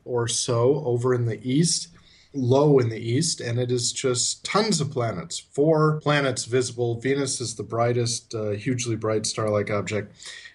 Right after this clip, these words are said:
Jupiter is also really, really bright, but not as bright as Venus. And then Mercury is the other whitish one. So we even got a rare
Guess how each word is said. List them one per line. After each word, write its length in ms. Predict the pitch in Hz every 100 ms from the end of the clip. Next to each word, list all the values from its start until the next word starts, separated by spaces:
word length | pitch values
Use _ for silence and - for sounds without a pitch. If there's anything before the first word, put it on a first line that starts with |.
| _ _ -
Jupiter 520 | 147 143 139 131 120
is 280 | 120 113 104
also 360 | 117 117 123 110
really, 360 | 104 127 123
really 240 | 110 110 107
bright, 340 | 107 107 110
but 140 | 107
not 180 | 98 104
as 160 | 104 -
bright 360 | 101 98 92 -
as 360 | 101 95 95 -
Venus. 480 | 127 123 117 -
And 260 | - 117 113
then 220 | 107 107 104
Mercury 600 | 147 170 139 117 127 - - - - -
is 180 | 113 104
the 140 | 120
other 220 | 117 113
whitish 760 | 101 104 120 117 107 - - -
one. 380 | 101 95 107 156
So 300 | 151 - 98
we 180 | 98 107
even 220 | 113 117
got 220 | 110 107 101
a 240 | 98 98 107
rare 440 | 117 110 107